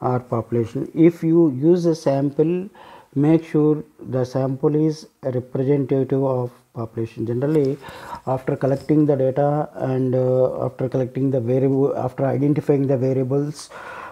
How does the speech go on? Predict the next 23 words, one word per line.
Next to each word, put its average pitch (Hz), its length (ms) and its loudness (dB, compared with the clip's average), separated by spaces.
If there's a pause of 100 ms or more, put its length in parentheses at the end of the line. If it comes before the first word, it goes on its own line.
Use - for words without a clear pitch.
uh, 131 220 2
we 131 120 0
have 139 220 0
to 147 180 0
take 147 200 0
some 135 200 -2
samples. 143 840 -2 (140)
Samples 139 580 -6
means, 151 280 0
uh, 127 100 -2
by 131 180 0
taking 135 320 -2
some 120 180 -4
subsets 139 520 -2
of 135 160 0
data. 117 300 -6
Sample 120 340 -6
is 131 140 -2
nothing 131 300 -4
but 156 200 -4
it 156 100 -10
is 139 120 -2
a, 185 180 2